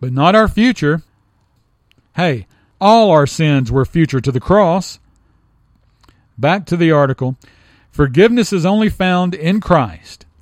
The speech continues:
Any man can be in Christ by faith in the gospel. Okay, the second part of that is true. Any man can be in Christ by faith in the gospel.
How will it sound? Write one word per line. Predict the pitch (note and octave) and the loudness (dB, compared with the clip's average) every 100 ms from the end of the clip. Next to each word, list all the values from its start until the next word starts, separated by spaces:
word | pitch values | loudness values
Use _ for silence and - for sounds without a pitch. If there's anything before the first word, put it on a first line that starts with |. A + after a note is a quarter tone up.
| - | -4
Any | F3 A#3+ | 0 2
man | G3+ F#3+ F#3 F#3 | 2 0 -2 -4
can | D#3 D3 | -4 -2
be | C3 E3+ | -2 0
in | D#3+ A3+ | 0 -2
Christ | - G#3+ D3 C#3 - | 0 0 0 -4 -6
by | C3 B2+ A#2+ | -2 -2 -2
faith | - F#3 G#3+ - | -2 -2 -2 -2
in | E3+ | -4
the | F3 | -2
gospel. | D#3 B2+ - - D2 - _ _ _ _ _ _ _ _ _ - | -2 -2 -6 -14 -16 -20 _ _ _ _ _ _ _ _ _ -2
Okay, | F3 - C3 F2+ _ - _ _ _ | -2 0 -4 -8 _ -20 _ _ _
the | C3 | -6
second | - A3+ C4 A3+ | -2 -2 -4 -4
part | C#3+ D3+ | 0 2
of | D3 B2+ | 2 0
that | C3+ | -2
is | A#2 | -2
true. | - - A3 - _ _ _ _ _ _ | -6 -2 -2 -2 _ _ _ _ _ _
Any | F3 A#3+ | -2 0
man | F3+ E3 E3+ | 0 -2 -4
can | C3 C3 | -4 -2
be | D3+ | -2
in | G#3+ | -2
Christ | G3 E3 C#3 C3+ - | 0 0 0 -4 -6
by | B2 A#2 | -6 -4
faith | A#2 - F3 F3 | -4 -2 -2 0
in | D3+ | -2
the | C3+ | -2
gospel. | E3 F#3+ E3 - - | -2 -4 -6 -12 -20